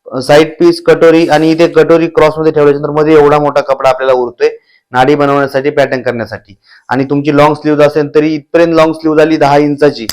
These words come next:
तरी पण आपला भरपूर कपडा इथे उरतोय. हा, ही कटोरी किती मोठी असली तरी इथे बसते, साइड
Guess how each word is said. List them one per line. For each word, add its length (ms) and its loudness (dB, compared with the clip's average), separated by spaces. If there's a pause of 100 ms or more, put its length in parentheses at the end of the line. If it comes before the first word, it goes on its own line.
(400)
तरी 140 4
पण 160 -2
आपला 240 0
भरपूर 400 0
कपडा 320 0 (280)
इथे 200 -2
उरतोय. 360 -2 (480)
हा, 80 2 (180)
ही 120 -8
कटोरी 320 2
किती 320 -4
मोठी 260 0
असली 540 -2
तरी 160 2
इथे 180 0
बसते, 320 0
साइड 240 2